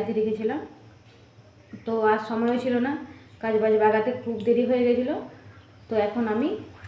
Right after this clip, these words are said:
চলে এসেছি আপনাদের সঙ্গে গল্প করতে। তো আজকে গাছের থেকে এই যে পেঁপে পড়ে গেছে, এই যে ডাল সমেত পেঁপে দিয়ে ডিমের ঝোল করব, তার জন্য তরকারি কাটতে কাটতে বসেছি। সকালবেলা যেরকম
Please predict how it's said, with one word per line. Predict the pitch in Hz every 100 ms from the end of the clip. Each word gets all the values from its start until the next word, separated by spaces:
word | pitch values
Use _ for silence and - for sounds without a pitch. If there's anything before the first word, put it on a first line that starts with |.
| - - - - - - - - -
চলে | 226
এসেছি | 226 226 233
আপনাদের | 233 233
সঙ্গে | 240
গল্প | 226 226 233
করতে। | 240 - 339 - - - - -
তো | -
আজকে | 233 233 - 247
গাছের | 226 208 240 -
থেকে | 240
এই | 233
যে | 233 320 - -
পেঁপে | 233 240 220
পড়ে | 214 226
গেছে, | 233 226 311 359 - - - 214
এই | 214
যে | 254 - 208
ডাল | 220 208
সমেত | 220 233 302 - - - - - - - - - - - - - - - - - - - - - 247
পেঁপে | 233 233
দিয়ে | 233 285 427 - - 226
ডিমের | 202 233 214 208
ঝোল | 226 214
করব, | 214 214 262 - -
তার | 180 196 190
জন্য | 214 247 311
তরকারি | 208 190 202
কাটতে | 208 202 208
কাটতে | 202 - 214
বসেছি। | 214 233 233 320 - - - - -
সকালবেলা | 226 247 254 254
যেরকম | 247 254 262